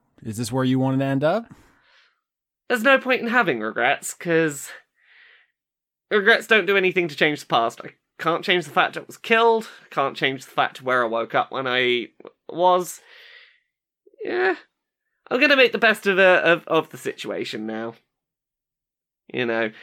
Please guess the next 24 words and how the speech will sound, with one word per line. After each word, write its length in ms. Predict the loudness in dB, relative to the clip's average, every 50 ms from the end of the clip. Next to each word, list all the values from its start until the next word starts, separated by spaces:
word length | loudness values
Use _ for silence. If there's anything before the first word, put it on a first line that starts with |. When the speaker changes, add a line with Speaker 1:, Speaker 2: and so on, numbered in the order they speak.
| -20 _ _
Speaker 2:
wh-, 220 | 2 2 4 4
whether 260 | 4 4 6 6 4
there 160 | 6 6 6 6
are 60 | 6
things 300 | 6 4 4 4 4 4
I 80 | 4 4
would 160 | 4 4 2
have 100 | 2 0
changed 400 | 0 0 0 0 -2 -8 -4 -2
or 140 | -2 -2 0
not, 300 | 0 -2 -2 -2 -4 _ _ _ _ _
that's 180 | -4 -4 -4 -4
kind 240 | -2 0 0 2
of 80 | 2 0
irrelevant. 640 | 0 -2 -2 -4 -4 -6 -6 -6 -6 -8 -8 -8 -8 _
I 100 | -6 -4
can't 340 | 0 2 2 2 2 0
change 320 | 0 0 0 0 0 0 -2
'em, 140 | -4 -4 -2
so 200 | -2 0 0 0
why 440 | 0 0 0 0 0 0 -2 -6 _ -12
worry 260 | -10 -8 -6 -6 -8
about 300 | -8 -6 -6 -6 -6 -6
that? 320 | -4 -4 -4 -4 -6 -12